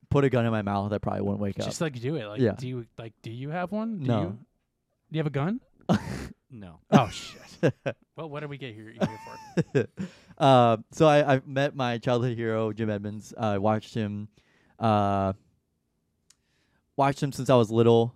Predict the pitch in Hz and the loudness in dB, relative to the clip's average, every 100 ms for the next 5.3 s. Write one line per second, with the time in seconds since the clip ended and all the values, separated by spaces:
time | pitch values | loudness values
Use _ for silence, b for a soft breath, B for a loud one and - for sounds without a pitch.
0 | _ 127 113 117 113 117 110 104 113 104 | _ -6 -4 -4 -4 -4 -4 -2 -2 -2
1 | 104 98 110 101 104 - - 123 123 123 | -2 -4 -6 -8 -10 -12 -2 -2 -2 -4
2 | 120 120 - 123 104 101 113 104 104 - | -4 -4 -6 -8 -6 -6 -4 -4 -6 -8
3 | 110 101 110 104 98 110 101 101 101 110 | -10 -8 -6 -6 -6 -8 -8 -6 -6 -6
4 | 101 107 104 104 98 - 113 107 107 101 | -6 -4 -4 -4 -6 -2 2 2 0 -4
5 | 104 107 98 | -6 -8 -10